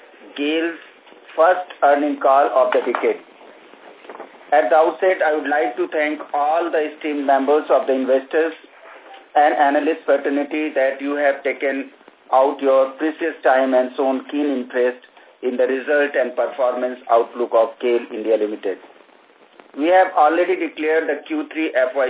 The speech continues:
twenty results earlier today, and the same is also available on gail website.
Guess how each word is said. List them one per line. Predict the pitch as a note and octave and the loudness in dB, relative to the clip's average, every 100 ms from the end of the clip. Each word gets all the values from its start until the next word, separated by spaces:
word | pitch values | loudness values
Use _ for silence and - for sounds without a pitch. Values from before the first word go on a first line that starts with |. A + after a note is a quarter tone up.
| B2+ | -2
twenty | C#3+ C#3 D#3+ | -4 -4 -6
results | D3 C#3+ D3+ D#3 - - _ _ _ - | -6 -2 -2 -2 -6 -20 _ _ _ 2
earlier | C3 C#3 C#3 C#3 | 2 4 0 0
today, | C3+ D3 D3+ D#3+ - _ - - _ - | -2 2 0 0 -10 _ -20 -20 _ 0
and | C#3+ D3+ | 2 4
the | C#3+ C#3 | 2 0
same | - D#3 D3+ | 0 0 0
is | C3+ - | -4 0
also | C3+ C#3+ C#3 A#2 A#2 | 2 2 2 2 4
available | B2+ C3+ C#3 C3+ A2 | 4 2 0 0 0
on | B2 A#2+ | -2 0
gail | A#2+ A#2+ | -2 -2
website. | A#2 A2+ - G#2 F#2+ | 2 0 2 0 0